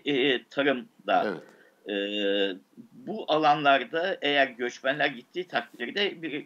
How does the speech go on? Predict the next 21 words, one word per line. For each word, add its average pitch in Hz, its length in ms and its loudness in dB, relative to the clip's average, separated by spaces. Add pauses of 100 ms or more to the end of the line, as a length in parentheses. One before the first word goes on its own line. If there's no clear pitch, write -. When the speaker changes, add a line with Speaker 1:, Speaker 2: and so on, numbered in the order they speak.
(120)
Speaker 1:
e, 127 220 2 (280)
boşluk 135 640 -6
doğacaktır 143 600 0
ki, 175 360 -2 (600)
e, 143 300 -2
bu, 180 360 0
e, 160 100 0 (1500)
biraz 170 360 4
Türkiye 175 380 -4
toplumun 160 380 -6
yapısıyla 180 560 -2
ilişkili. 107 760 -2 (760)
E, 123 60 2 (960)
kır 175 280 -6
toplumun, 139 800 -4
köy 156 240 -2
toplumunun 151 800 -4
dağılıp 131 500 4
kentle-, 139 520 0
kentlerdeki 131 800 -2
yoğunlaşmasına 151 800 -2